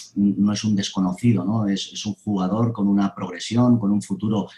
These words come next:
en principio, ¿no? En principio muy brillante y que puede dar mucho al Sporting". Entonces, eh, esos datos son, son muy interesantes. Además, cualquier secretaría técnica esos datos los, los tendría, ¿no? Y, y, y lo que pasa, claro, depende ya de circunstancias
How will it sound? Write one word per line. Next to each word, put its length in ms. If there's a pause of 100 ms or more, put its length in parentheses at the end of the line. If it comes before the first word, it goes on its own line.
(260)
en 180
principio, 600
¿no? 120
En 120
principio 560
muy 400
brillante 640 (340)
y 140
que 120
puede 220
dar 160
mucho 380
al 80
Sporting". 580 (120)
Entonces, 420
eh, 400
esos 260
datos 260
son, 400
son 260
muy 140
interesantes. 720
Además, 360
cualquier 760
secretaría 540
técnica 400
esos 240
datos 260
los, 300
los 220
tendría, 440
¿no? 280
Y, 420
y, 680
y 180
lo 100
que 80
pasa, 240
claro, 260
depende 460
ya 160
de 80
circunstancias 840